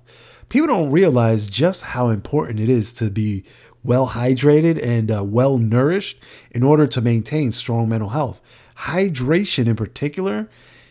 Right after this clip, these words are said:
uh, it's, it's been linked to a decreased risk of anxiety and depression. And it, it's funny how this topic came into the conversation just now, because as I'm thinking about this,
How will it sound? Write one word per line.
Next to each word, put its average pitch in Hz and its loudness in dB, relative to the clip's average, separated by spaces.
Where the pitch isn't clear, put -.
uh, 123 0
it's, 123 -8
it's 143 -6
been 170 2
linked 139 -2
to 127 0
a 120 -4
decreased 160 -2
risk 117 -2
of 110 -8
anxiety 113 -4
and 110 -8
depression. 196 -6
And 127 -2
it, 151 -4
it's - -8
funny - -2
how 139 2
this 120 2
topic 139 -4
came 135 0
into 120 -2
the 107 -2
conversation 117 -6
just 101 -8
now, 117 -4
because 123 0
as 143 4
I'm 131 0
thinking 143 2
about 143 0
this, 165 -2